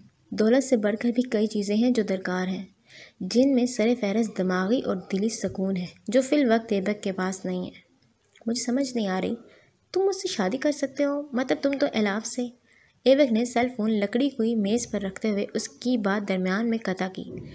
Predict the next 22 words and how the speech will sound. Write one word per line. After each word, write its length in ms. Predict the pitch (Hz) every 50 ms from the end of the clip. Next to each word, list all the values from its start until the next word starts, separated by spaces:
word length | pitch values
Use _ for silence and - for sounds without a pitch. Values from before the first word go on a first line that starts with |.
| - - - - - - - -
दीवारें 440 | 175 202 208 220 214 233 262 311 311
थीं 200 | 302 - 302 302
इसलिए 260 | 302 294 - 254 269
वो 120 | 269 262 247
बारिश 420 | 208 202 190 190 196 226 240 -
और 80 | 269 233
धूप 300 | 185 - 180 208 208 -
को 160 | - 233 240
नहीं 380 | 233 214 190 185 185 202 214 202
देख 180 | 196 185 185
सकते 340 | - - 180 - - 185 185 -
थे, 160 | 190 190 185 - _ _ _ - - -
लेकिन 300 | 196 202 202 208 220 214
वो 100 | 208 202
बादलों 540 | 185 180 190 180 180 185 185 196 208 247 285 - - - - - - - - - - - -
की 80 | - 247
गरिश 340 | 214 196 - 202 226 269 262
को 80 | -
तो 120 | 339 - 240
सुन 180 | - - 190
सकते 340 | 190 - 190 180 - - 185 185 202
थे, 140 | 196 240